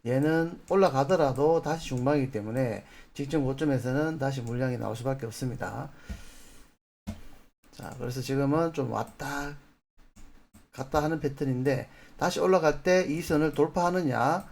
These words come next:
여기서 꺾이느냐가 관건이겠죠. 저때 우리가 좀 체크해 봐야 될 것 같고요. 자, 그리고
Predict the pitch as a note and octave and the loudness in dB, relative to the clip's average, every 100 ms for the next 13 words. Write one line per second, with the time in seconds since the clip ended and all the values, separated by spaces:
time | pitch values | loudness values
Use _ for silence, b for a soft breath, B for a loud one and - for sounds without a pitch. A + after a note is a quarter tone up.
0 | B B D3 C#3+ D3 C#3 F#3 D#3 A#2+ A2+ | B B -6 -4 -2 0 2 2 2 0
1 | C#3 E3 F3+ - G#2 G#2 D3 A2+ F#2 A2+ | 2 0 -2 -8 -8 0 0 0 -2 -2
2 | C3 - - B2+ - B2+ A#2 G#2+ A#2+ E3 | -2 -6 -12 -8 -2 -2 -2 0 0 -2
3 | B B B B - - - D3 - - | B B B B -8 -8 -6 -6 -6 -10
4 | - C3 B2 A#2 A2+ B2 A#2 - G2 - | -8 -4 -4 -2 -2 -2 -6 -8 -10 -4
5 | C3 - - B B B B B B B | -2 -2 -8 B B B B B B B
6 | B _ _ _ - - - - - - | B _ _ _ -20 -10 -6 -6 -8 -16
7 | - - - - C#3 C#3+ D3 D3+ D3+ D3 | -20 -20 -18 -6 0 2 6 8 10 8
8 | D3 C#3+ | 6 4